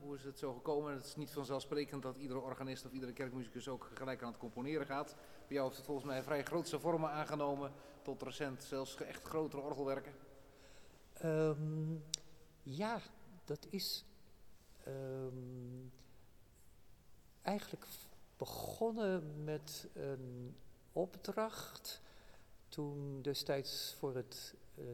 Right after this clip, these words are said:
Speaker 2: toenmalige nieuwe liedboek voor negentien drieënzeventig, eh, op een bepaald moment een grote bundel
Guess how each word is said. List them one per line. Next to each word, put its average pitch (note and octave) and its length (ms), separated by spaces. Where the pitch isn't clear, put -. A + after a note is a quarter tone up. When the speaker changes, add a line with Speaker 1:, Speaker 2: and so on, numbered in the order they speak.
Speaker 2:
toenmalige B2+ 600
nieuwe B2 280
liedboek C3 380
voor B2+ 140
negentien A#2+ 360
drieënzeventig, B2 960
eh, B2+ 100
op - 280
een A#2+ 80
bepaald C3+ 280
moment B2+ 280
een A#2+ 100
grote D3+ 460
bundel B2 640